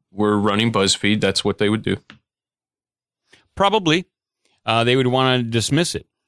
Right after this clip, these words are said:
Speaker 2: It's a common tactic. All this stuff, wh-, everything that's going on in the news that we talked about, we, the, the,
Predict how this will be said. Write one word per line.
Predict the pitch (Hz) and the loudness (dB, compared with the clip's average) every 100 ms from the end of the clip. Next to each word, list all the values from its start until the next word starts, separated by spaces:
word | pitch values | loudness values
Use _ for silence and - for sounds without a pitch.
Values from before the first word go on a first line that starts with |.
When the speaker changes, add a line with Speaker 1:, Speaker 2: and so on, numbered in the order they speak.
| _ | _
Speaker 2:
It's | 123 | -4
a | 131 | -4
common | - 123 135 135 | -2 0 0 0
tactic. | 165 180 - - _ - | -2 -2 -6 -16 _ -2
All | 202 262 | 0 2
this | 185 | -2
stuff, | - - 104 - | -2 -4 -4 -8
wh-, | - 151 156 | -8 -4 -2
everything | 190 233 233 | -2 0 0
that's | 196 135 | 0 -2
going | 139 170 196 180 | -4 -2 0 0
on | 175 156 120 | 2 2 0
in | 123 139 135 | 0 2 2
the | |
news | 127 185 107 104 107 - _ _ _ _ _ | 2 2 2 0 -2 -6 _ _ _ _ _
that | 123 131 123 120 | -2 0 0 -2
we | 165 | -2
talked | - 151 156 | 0 0 0
about, | 117 104 98 - _ _ _ _ _ _ _ _ | -2 0 0 -2 _ _ _ _ _ _ _ _
we, | 135 127 131 135 107 107 | -8 0 2 2 2 0
the, | 110 113 107 104 110 | 0 0 2 0 -2
the, | 117 107 104 - | 0 2 0 -2